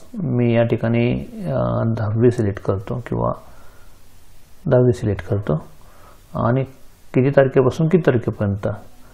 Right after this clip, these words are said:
इथे सर दिले बघा. आज, अ, ह्या महिन्यातले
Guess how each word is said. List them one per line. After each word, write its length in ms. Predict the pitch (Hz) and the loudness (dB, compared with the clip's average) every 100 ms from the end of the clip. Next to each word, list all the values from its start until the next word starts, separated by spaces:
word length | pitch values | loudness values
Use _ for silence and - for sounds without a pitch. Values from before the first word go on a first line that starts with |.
| - - - | -18 -16 -4
इथे 240 | 127 139 | 0 2
सर 480 | 139 147 131 131 135 | 2 4 4 4 2
दिले 240 | 123 123 107 | 4 4 4
बघा. 460 | 98 101 117 117 | 2 -2 -2 0
आज, 120 | 113 107 - | 0 -2 0
अ, 360 | 117 113 117 123 - - - - - - - 120 | 4 4 2 0 -8 -20 -18 -18 -18 -12 -4 -2
ह्या 180 | 110 120 | 0 2
महिन्यातले 760 | 120 113 113 110 113 113 117 | 2 2 0 0 2 4 4